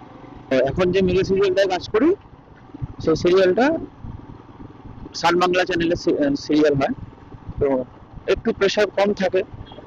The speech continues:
তারপর যে প্রোডাকশনের under-এ কাজ করি, সেই প্রোডাকশন একটু ছুটি চাটা দেয়,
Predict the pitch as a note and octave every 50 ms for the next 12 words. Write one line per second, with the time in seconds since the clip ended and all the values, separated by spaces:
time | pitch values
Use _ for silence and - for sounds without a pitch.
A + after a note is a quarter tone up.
0 | - - - - - - - - - - - - - D#3 D3+ D3+ F3+ F3+ D3+ D#3+
1 | F3+ F#3+ - F#3 F3 F#3 F3 - - F#3+ F#3+ F#3 F#3 F#3+ F#3 G3 F#3+ F#3 F3+ D#3
2 | - - G3+ G3 F#3+ F3+ - F#3 F#3 F3+ E3+ - F3 E3+ F#3 F3 - - F3+ F3+
3 | F3+ F3 F#3 F#3 F3 - - F3+ - - - E3 F#3+ F3 F3+ E3+ F3+ F3+ D#3 D3
4 | D3 D#3